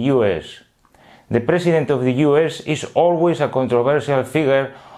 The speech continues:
on the political stage. That's because he's the head of state and head of the government. He directs the executive branch of the federal government. He is also the commander-in-chief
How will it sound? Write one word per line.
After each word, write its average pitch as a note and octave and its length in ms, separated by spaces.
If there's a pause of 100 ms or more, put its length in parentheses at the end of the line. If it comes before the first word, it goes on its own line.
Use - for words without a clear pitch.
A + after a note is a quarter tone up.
on A#2+ 160
the A#2+ 60
political B2 640
stage. F#2+ 460 (360)
That's D#3 300
because B2+ 420 (120)
he's F3 260
the B2+ 140
head D#3+ 260
of C3 240
state C#3+ 460 (260)
and A#2+ 200
head D3+ 380
of C3+ 160
the B2+ 100
government. F#2+ 680 (240)
He F3+ 220
directs D#3 640
the B2 160
executive D3+ 600
branch C3+ 520
of A2+ 140
the A2+ 80
federal C3 380
government. F#2+ 540 (460)
He D#3 160
is D#3 140
also D#3+ 400
the C3 120
commander-in-chief C#3+ 1000